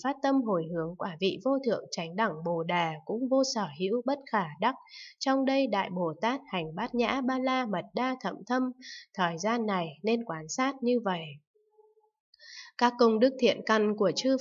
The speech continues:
Phật và các đệ tử ở đời quá khứ, tánh đều đã diệt.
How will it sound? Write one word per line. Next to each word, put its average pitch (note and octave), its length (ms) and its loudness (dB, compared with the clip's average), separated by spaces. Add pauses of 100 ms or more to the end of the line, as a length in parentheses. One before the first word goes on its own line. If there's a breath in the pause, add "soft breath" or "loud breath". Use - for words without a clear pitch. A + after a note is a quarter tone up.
Phật F#3 140 4 (200)
và E3 240 0
các C#4 180 0
đệ F#3 240 0
tử G3+ 200 0 (120)
ở F#3 40 -8
đời F3 360 0
quá F#3+ 200 2 (100)
khứ, A#3 440 2
tánh G3+ 220 0
đều F#3 240 2
đã G3 200 -2
diệt. G#3+ 280 0